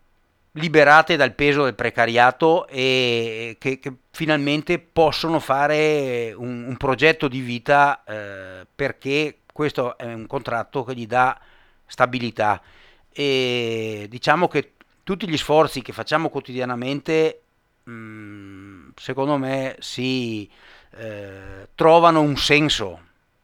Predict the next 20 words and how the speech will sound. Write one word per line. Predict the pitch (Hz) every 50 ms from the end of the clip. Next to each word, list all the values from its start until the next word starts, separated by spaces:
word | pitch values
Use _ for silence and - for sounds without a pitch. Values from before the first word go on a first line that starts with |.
| _ _ _ _ _ _ _ -
in | 131 120
queste | - 131 120 - - 120 -
cose | 123 120 107 104 92
qua. | - 101 95 87 78 - - - - _ - - _ _ - - - - - - - - _ _ -
Ehm, | - 127 123 120 113 113 113 110 110 110 110 107 107 104 104 104 104 104 101 101 101 104 104 101 101 98 87 - - - - - -
vabbè, | 135 139 135 117 113 107 - -
non | - 120 123 127 127
voglio | 123 139 151 156 151 151 131
scivolare | - - 131 127 135 131 135 147 147 143 135
nel | 123 104
sentimentalismo, | - 127 120 127 127 135 135 143 160 147 131 123 120 127 135 135 139 - - _ _ _ _ _
perché | - 113 107 127 117
sono | 104 117 117 123
anche | 123 127 120 - 120 110 113 - _
anzianotto | - 120 120 110 - 151 143 123 120 117 110 - - 131 127 -
e | - 123
non | 120 117 110
sarebbe | - 120 117 117 120 117 120 113
neanche | 113 113 113 117 - 120 113
tanto | - 110 113 110 - - 113 107 113 -